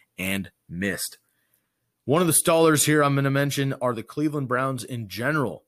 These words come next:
Yo, y'all had a win ready to go. Could have started with the win, and they come up <laughs> short. They come up with the tie. Um, zero, zero, and one to start the season, which is actually their best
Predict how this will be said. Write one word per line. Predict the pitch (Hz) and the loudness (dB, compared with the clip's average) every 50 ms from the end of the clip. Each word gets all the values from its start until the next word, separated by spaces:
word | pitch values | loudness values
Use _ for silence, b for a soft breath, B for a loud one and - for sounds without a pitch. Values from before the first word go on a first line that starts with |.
| _ | _
Yo, | - 101 123 147 156 143 107 80 - _ _ _ _ _ _ _ _ _ _ _ _ _ _ _ _ _ _ _ - | -8 -2 0 2 2 2 2 -2 -6 _ _ _ _ _ _ _ _ _ _ _ _ _ _ _ _ _ _ _ -4
y'all | 131 139 135 | -2 0 0
had | 123 - - 135 139 143 | 0 -2 -2 -2 0 0
a | 143 131 | 0 0
win | 113 110 131 139 143 139 131 123 113 110 | -2 -2 -2 -2 -2 -2 -4 -4 -6 -8
ready | 107 107 120 127 127 127 | -6 -4 -2 -2 -2 -2
to | 120 113 | -4 -2
go. | 104 127 131 123 113 104 | 0 0 0 0 0 -2
Could | - - 135 | -4 -4 -2
have | 139 - | -2 -2
started | - - 139 131 131 131 | -2 0 0 0 0 0
with | 123 123 - | -2 -4 -6
the | 123 | -6
win, | 104 101 127 131 131 131 127 120 110 _ _ _ _ _ _ _ _ _ _ _ _ _ _ _ B B B B B B B B | -6 -4 -2 -2 -2 -2 -4 -6 -8 _ _ _ _ _ _ _ _ _ _ _ _ _ _ _ B B B B B B B B
and | 123 123 123 117 117 113 110 - - | -4 -2 -2 -2 -2 -4 -6 -8 -10
they | 127 120 120 | -6 -6 -6
come | 113 - 143 139 139 | -6 -2 -2 -2 0
up | 135 113 | 0 -2
<laughs> | |
short. | - - - - - 107 139 120 104 - - | -2 -2 -4 -4 -2 -4 -4 -4 -4 -8 -10
They | 110 107 | -12 -8
come | - - 131 139 | -4 -4 -2 -2
up | 139 131 | -2 -2
with | - 139 120 | -4 -4 -4
the | 135 | -4
tie. | 127 - 135 117 120 120 120 117 107 - B B B B B B B B - | -4 -2 -2 0 0 0 0 -2 -4 -6 B B B B B B B B -6
Um, | 110 113 113 110 101 98 90 - _ _ - | -6 -4 -4 -4 -6 -8 -12 -14 _ _ -10
zero, | 98 92 113 147 156 156 147 147 147 135 139 - - | -6 -4 -2 0 2 2 2 2 0 -2 -4 -6 -6
zero, | - - 135 139 135 135 131 131 123 - | -4 -2 0 2 2 2 2 0 -2 -4
and | 117 110 107 101 | -8 -8 -8 -8
one | 98 110 123 127 131 131 | -8 -6 -4 -4 -4 -4
to | 123 113 | -4 -6
start | - - 135 123 113 | -6 -4 -4 -4 -4
the | - 107 | -4 -6
season, | - - 127 127 113 120 117 | -6 -4 -4 -4 -4 -4 -6
which | 113 110 - | -6 -6 -6
is | 110 98 | -6 -4
actually | 113 113 - - 117 104 | -4 -4 -4 -6 -6 -6
their | 101 - | -6 -6
best | - 92 123 117 117 - - | -4 -2 -2 0 0 -2 -4